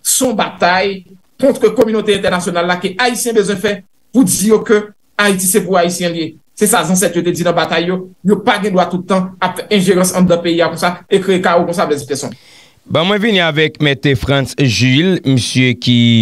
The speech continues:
Speaker 2: vreman bon, se msye pa sèlman pale nan non, men msye si a tèl pale nan non anpil Ayisyen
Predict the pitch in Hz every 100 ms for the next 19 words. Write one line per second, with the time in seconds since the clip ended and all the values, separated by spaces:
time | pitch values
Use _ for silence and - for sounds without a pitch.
0 | 104 92 139 127 123 131 135 123 120 117
1 | 139 127 123 - 156 147 - 151 135 123
2 | 120 - 127 120 120 120 117 151 226 143
3 | - - - - - 135 156 - 156 135
4 | - 139 127 135 135 127 123 120 120 117
5 | 131 120 113 104 127 127